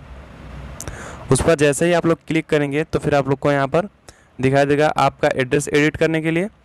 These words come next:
और यहाँ पर add a new address के लिए, ठीक है। तो आप लोग को add a new address पर click करना है।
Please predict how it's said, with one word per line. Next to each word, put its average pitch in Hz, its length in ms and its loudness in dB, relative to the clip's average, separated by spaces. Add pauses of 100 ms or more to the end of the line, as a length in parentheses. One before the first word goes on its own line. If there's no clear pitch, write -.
(220)
और 139 160 4
यहाँ 135 180 2
पर - 200 0 (100)
add 143 260 2
a 147 120 4
new 143 240 0
address 123 320 -2
के 117 120 -6
लिए, 117 120 -4
ठीक 156 140 -4
है। 156 120 -2 (500)
तो 139 80 4
आप 135 180 2
लोग 143 160 0
को 165 160 2 (140)
add 143 240 0
a 143 120 2
new 147 240 0
address 143 320 2
पर 151 120 0
click 156 200 -6
करना 156 240 0
है। 160 200 -2